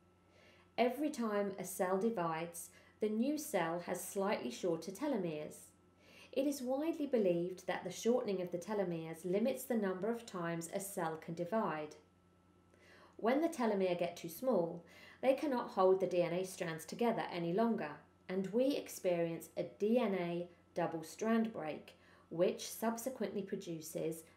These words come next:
a senescent cell. A senescent cell is effectively a zombie cell. Every cell in our body has an expiration date. Typically, cells contain a protein that triggers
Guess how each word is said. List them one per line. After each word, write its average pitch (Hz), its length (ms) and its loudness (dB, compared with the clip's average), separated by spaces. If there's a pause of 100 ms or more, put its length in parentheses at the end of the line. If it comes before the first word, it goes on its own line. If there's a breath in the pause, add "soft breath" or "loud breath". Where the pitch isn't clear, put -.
a 214 60 -4
senescent 254 640 -2
cell. 147 440 -6 (760)
A 269 80 2
senescent 330 560 -2
cell 170 500 0 (100)
is 220 120 4
effectively 226 920 0 (100)
a 202 80 0
zombie 240 320 2
cell. 156 400 -6 (1120 loud breath)
Every 196 340 2
cell 185 340 2
in 175 120 6
our 165 140 0
body 156 480 0
has 156 260 -2
an 156 80 -4
expiration 196 720 2
date. 156 440 -8 (640 soft breath)
Typically, 190 680 -2 (200 loud breath)
cells 254 400 4
contain 208 440 0
a 175 40 0
protein 175 720 -2
that 175 220 -10
triggers 233 420 0